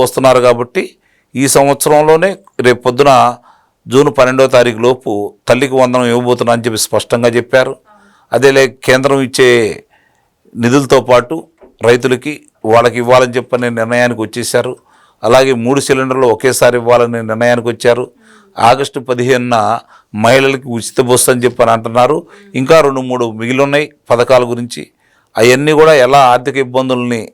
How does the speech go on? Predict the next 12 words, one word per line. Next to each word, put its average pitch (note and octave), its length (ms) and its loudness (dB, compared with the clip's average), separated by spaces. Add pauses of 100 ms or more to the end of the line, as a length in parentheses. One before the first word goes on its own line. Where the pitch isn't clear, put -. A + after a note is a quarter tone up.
(140)
అధిగమించేసి C3+ 760 -2 (520)
ఏ B2 120 4 (120)
ఒక్కడు C3+ 300 -2
కూడా C3+ 220 4
మేము A#2 200 -2
ఇవ్వకుండా B2 340 -2
వదిలిపెట్టం, A#2 460 -2 (520)
ఇస్తామని C#3 420 0
చెప్పని B2+ 360 -4
కూటమి B2 320 0
పెద్దలు A#2 280 0
చెబుతున్నారు. A#2+ 400 0